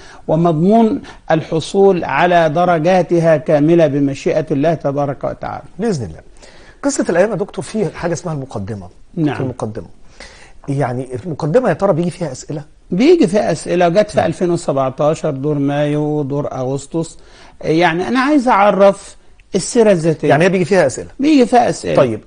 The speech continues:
Speaker 2: إحنا، آه، يعني، آه، يعني هنلقي الضوء في البداية على، آه، المقدمة. إلقاء الضوء. وحينما، آه، نمشي في أحداث القصة سنلقي الضوء من جديد على المقدمة، لأن
Speaker 1: نعم.
Speaker 2: المقدمة يعني هي مقدمة على أحداث القصة.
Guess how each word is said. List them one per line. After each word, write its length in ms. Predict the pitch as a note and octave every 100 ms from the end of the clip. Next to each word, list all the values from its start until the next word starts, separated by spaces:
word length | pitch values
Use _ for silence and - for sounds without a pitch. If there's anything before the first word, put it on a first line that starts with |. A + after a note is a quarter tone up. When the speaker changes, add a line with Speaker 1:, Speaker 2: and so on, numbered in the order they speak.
| -
Speaker 2:
إحنا، 320 | F3+ G3 F3
آه، 40 | E3
يعني، 520 | C#3+ C#3+ C3 C3 B2+
آه، 260 | B2+ B2+ B2
يعني 280 | C#3 B2+ C3
هنلقي 360 | - A#3 - D3+
الضوء 200 | C#3 -
في 100 | C3+
البداية 320 | B2 C3+ B2+
على، 200 | G#2+ A#2
آه، 640 | A2 A2 A2+ A2 G#2+ G#2+
المقدمة. 560 | G#2 A#2 - A2 F3 A3+ - - -
إلقاء 420 | D#3 - B3 B3+
الضوء. 260 | C#3 A#2+ - - - - - - -
وحينما، 540 | - F3 A3 A#3 F#3 C3
آه، 240 | C3+ B2+ B2
نمشي 360 | F3 A3+ -
في 180 | D3+ C#3
أحداث 300 | C3 C#3 E3
القصة 400 | B2+ - - - - - -
سنلقي 400 | - D3 A#3+ -
الضوء 180 | D3+ B3
من 140 | E3+
جديد 320 | D3+ D#3+ B3+ D#3
على 200 | C3 B2+
المقدمة، 420 | B2 A#2+ G#2+ A#2
لأن 180 | D3 D3+
Speaker 1:
نعم. 100 | B2+
Speaker 2:
المقدمة 460 | B2+ D3 C4 B3 - - - D#3+
يعني 260 | D3 C#3+
هي 280 | E3 A3+ F#3
مقدمة 520 | D3 D3 D3 C3+ A#3+ F#3+
على 200 | E3 E3+
أحداث 380 | - F#3 A#3
القصة. 380 | D3+ - - -